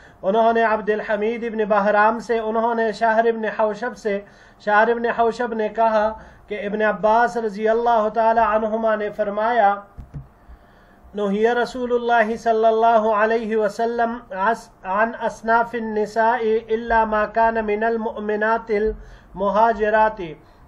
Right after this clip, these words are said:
حضور نبی کریم صلی اللہ علیہ وسلم روکے گئے مختلف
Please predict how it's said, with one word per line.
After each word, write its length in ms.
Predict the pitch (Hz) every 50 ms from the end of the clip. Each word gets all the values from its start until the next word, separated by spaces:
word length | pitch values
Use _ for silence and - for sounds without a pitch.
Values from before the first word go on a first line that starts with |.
| - - _ _ _ - - -
حضور 320 | 190 190 202 233 247 254
نبی 220 | 254 247 233 226 226
کریم 400 | 226 233 226 220 233 240 240 240
صلی 300 | - - 233 226 226 226
اللہ 200 | 226 226 226 233
علیہ 680 | 240 226 214 226 226 220 226 226 233 233 214 208 220
وسلم 580 | 220 220 196 - 233 233 233 240 240 226 233 220
روکے 400 | 208 214 220 214 214 247 240 233 214
گئے 300 | 226 220 226 226 233 233 226 - - _ _ _ - - _ - - _ _ - _ _ - - -
مختلف 500 | 175 190 214 208 - - 240 233 240 240